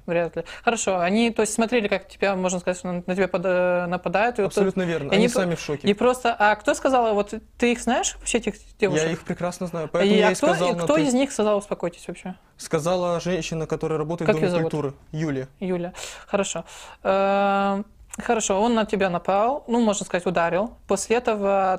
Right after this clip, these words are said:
Speaker 1: ты, э, он схватил
Speaker 2: Мой телефон с
Speaker 1: телефон.
Speaker 2: кармана.
Speaker 1: Да.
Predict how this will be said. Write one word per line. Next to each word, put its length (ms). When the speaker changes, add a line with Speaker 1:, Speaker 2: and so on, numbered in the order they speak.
Speaker 1:
ты, 80
э, 760
он 200
схватил 680
Speaker 2:
Мой 220
телефон 280
с 160
Speaker 1:
телефон. 80
Speaker 2:
кармана. 520
Speaker 1:
Да. 260